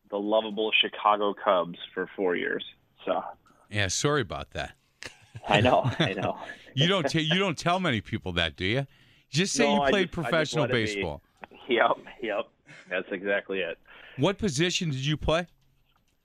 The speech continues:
Speaker 1: Uh, so I went to college as a shortstop. I ended up being a, a pitcher. So.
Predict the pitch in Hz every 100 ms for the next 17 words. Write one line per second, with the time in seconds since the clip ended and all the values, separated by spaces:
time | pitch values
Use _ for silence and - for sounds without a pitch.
0 | _ _ - - 135 131 131 123 151 165
1 | - 139 139 131 131 117 151 151 - 107
2 | 98 104 107 107 107 92 107 101 98 -
3 | 90 127 - 90 - _ _ _ - 85